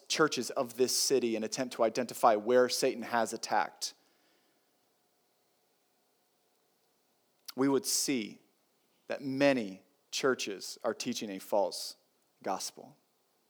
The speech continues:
They may not even know it, but the fruit of the false gos-, gospel comes in all sorts of shapes and sizes. And if we were to look at every single church, we would say, "I wonder why they do that. Does it, doesn't seem to align with the gospel."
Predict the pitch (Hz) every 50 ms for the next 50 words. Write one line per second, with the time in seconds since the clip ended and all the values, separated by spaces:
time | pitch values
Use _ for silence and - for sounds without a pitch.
0 | _ _ _ _ _ _ - 131 131 131 131 127 123 123 123 123 120 107 117 110
1 | 113 117 120 117 107 98 - - _ _ _ _ _ _ _ _ _ _ _ _
2 | _ _ _ _ _ _ _ _ _ - 123 98 127 - - - 151 143 131 113
3 | - - 135 123 113 - - 127 120 123 - - - - - 123 123 120 - -
4 | 110 104 - - 131 120 110 117 113 110 110 110 - - - 113 107 - 113 -
5 | - - - 123 117 113 - - - - - 113 107 - - 110 113 113 107 -
6 | 107 104 101 95 - - - _ _ _ - - 135 131 - 139 135 127 127 131
7 | 135 131 139 127 123 117 117 - - 123 101 - - - 143 131 - - 127 120
8 | 117 117 113 - - 131 120 117 120 117 - - - - - 120 120 123 139 139
9 | 139 135 135 131 131 - 135 135 123 123 123 123 123 - 143 147 139 127 107 95
10 | 110 117 120 117 123 113 - - - 135 131 117 131 120 - - 143 135 127 -
11 | 123 117 113 117 127 127 120 117 117 - 135 117 135 135 131 120 - - - 113
12 | 98 90 -